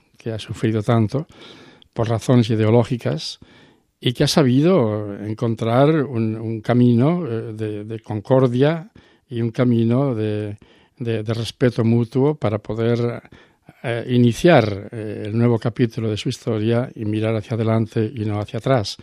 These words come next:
Es verdad que falta mucho por construir todavía. Es verdad que al desmantelarse todo el sistema, eh, comunista,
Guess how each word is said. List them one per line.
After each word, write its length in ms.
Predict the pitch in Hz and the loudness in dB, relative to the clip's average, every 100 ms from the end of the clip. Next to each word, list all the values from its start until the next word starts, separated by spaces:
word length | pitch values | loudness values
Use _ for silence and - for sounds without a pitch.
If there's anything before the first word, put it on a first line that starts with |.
| _ | _
Es 120 | 123 | 0
verdad 360 | 123 123 135 151 | 2 2 2 2
que 120 | - | -2
falta 260 | - 113 113 | -4 -4 -2
mucho 320 | 110 98 113 104 _ | -2 -4 -6 -8 _
por 200 | 113 110 | -8 -4
construir 440 | 113 - 123 120 | -6 -4 -4 -4
todavía. 600 | 120 113 113 131 143 190 _ _ | -2 0 4 4 2 -2 _ _
Es 180 | 117 104 | -12 -8
verdad 380 | 104 113 120 | -4 2 2
que 440 | 113 - 110 107 110 - | 0 -4 -2 -4 -8 -10
al 200 | 113 113 | -6 -2
desmantelarse 1040 | 110 113 113 107 117 127 139 - 143 123 | 2 4 2 4 4 6 4 2 4 2
todo 260 | 117 127 123 | 2 2 2
el 40 | |
sistema, 920 | 113 110 - - 135 120 104 101 98 107 | 0 -6 -4 4 6 6 4 -2 -8 -10
eh, 280 | 110 113 110 - | -12 -12 -12 -6
comunista, 720 | 110 113 135 127 - 104 | 0 4 4 4 -4 -6